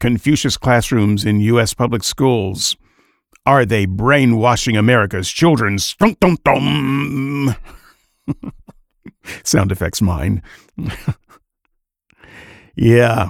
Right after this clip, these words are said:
what a, what a headline. That's the Christian, uh, not Christian Post, I'm sorry. This is C B N Christian Broadcast Network. By the way, I think I said in a, a,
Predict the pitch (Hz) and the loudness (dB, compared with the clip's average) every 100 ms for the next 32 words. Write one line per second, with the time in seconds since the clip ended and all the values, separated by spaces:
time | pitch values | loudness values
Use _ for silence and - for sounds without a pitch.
0 | 110 104 113 131 123 104 139 117 143 123 | -6 -2 2 2 2 0 2 4 2 2
1 | 107 95 95 101 - 120 - - - 147 | 0 0 -4 -4 -2 -2 -2 -6 -2 0
2 | 139 - 143 123 - 110 104 104 - 98 | 0 0 2 2 2 0 2 -2 -2 -8
3 | - 98 80 - 98 113 117 104 101 _ | -6 -4 -4 -2 -2 2 2 2 -2 _
4 | _ _ 98 113 - 127 120 117 - - | _ _ -4 -2 2 2 2 -2 -6 0
5 | 139 143 139 131 127 - 139 131 - 135 | 2 4 4 4 2 0 -2 0 2 4
6 | 135 135 _ _ _ _ - 101 113 113 | 4 2 _ _ _ _ -4 2 2 2
7 | 110 104 - 110 110 131 - 110 110 - | 0 0 -2 2 4 4 2 -2 -2 -4
8 | _ _ _ _ _ _ _ - 131 123 | _ _ _ _ _ _ _ -6 0 2
9 | 113 147 131 110 - 127 107 98 - 98 | 4 2 2 2 2 0 0 -2 -2 -4